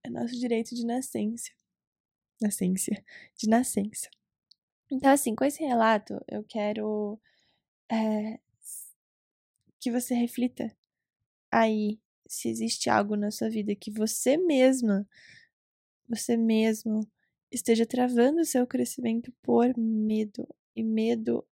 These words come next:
enraizado em escassez, escassez de autoconfiança. Sabe, porque eu vou te ser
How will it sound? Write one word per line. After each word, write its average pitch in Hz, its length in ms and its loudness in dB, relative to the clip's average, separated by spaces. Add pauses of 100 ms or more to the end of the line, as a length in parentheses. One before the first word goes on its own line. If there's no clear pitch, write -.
enraizado 220 840 -2
em 220 160 -4
escassez, 214 640 -4
escassez 214 500 -10
de 220 80 -4
autoconfiança. 214 1000 -8 (1400)
Sabe, 233 340 2
porque 233 640 0
eu 240 100 0
vou 240 140 0
te - 60 -8
ser 240 180 -2